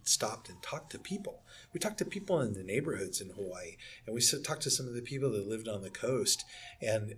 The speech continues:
had some great conversations with some fabulous people. And they were telling me about how concerned they are about, you know, sea rise and, and, and various other issues that the climate is having an effect on property and,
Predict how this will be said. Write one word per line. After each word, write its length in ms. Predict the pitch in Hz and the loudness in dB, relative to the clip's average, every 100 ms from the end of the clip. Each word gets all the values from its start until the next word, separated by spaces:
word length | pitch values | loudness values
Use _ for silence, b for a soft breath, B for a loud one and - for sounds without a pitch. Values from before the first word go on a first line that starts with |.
| - - | -8 0
had 320 | - 139 131 | 4 6 4
some 160 | 113 | 2
great 260 | 101 117 120 | 2 2 2
conversations 720 | 127 110 98 104 98 - 92 | 0 0 2 4 2 2 0
with 120 | 98 | 2
some 160 | - 95 | 2 2
fabulous 440 | 117 113 113 104 | 2 2 2 0
people. 400 | - 101 98 98 | 0 -4 -6 -8
And 100 | 92 | -6
they 80 | 95 | 0
were 120 | 139 | 2
telling 340 | 175 131 139 139 | 2 0 0 0
me 160 | 107 | -2
about 300 | 98 98 101 | -2 -4 -4
how 100 | 101 | -2
concerned 480 | 101 101 92 107 110 | -4 0 0 0 -2
they 160 | 110 90 | -2 -2
are 240 | 95 92 B B B B - | -4 -8 B B B B -6
about, 380 | 95 101 98 98 - | 2 4 2 -2 -6
you 60 | |
know, 140 | 95 90 | -6 6
sea 280 | - 180 180 | 8 8 6
rise 640 | 165 151 147 135 123 107 | 6 6 2 0 2 2
and, 200 | 101 90 90 - 113 | -2 -6 -14 -8 -6
and, 180 | 104 104 | -6 -4
and 160 | 117 110 | -4 2
various 260 | 151 170 | 4 4
other 220 | 147 110 101 | 4 2 2
issues 340 | - 107 92 | 0 0 -2
that 120 | 98 | -4
the 80 | - | -6
climate 540 | - 110 110 104 98 95 B B | -8 -2 0 0 -2 -4 B B
is 140 | 113 - | 0 2
having 280 | 120 113 | 2 0
an 140 | 101 101 | 0 -2
effect 300 | - 117 - | -2 -2 0
on 160 | 98 | -2
property 640 | 98 117 110 113 110 107 104 | -2 -4 -2 -2 -2 0 0
and, 160 | 95 | 0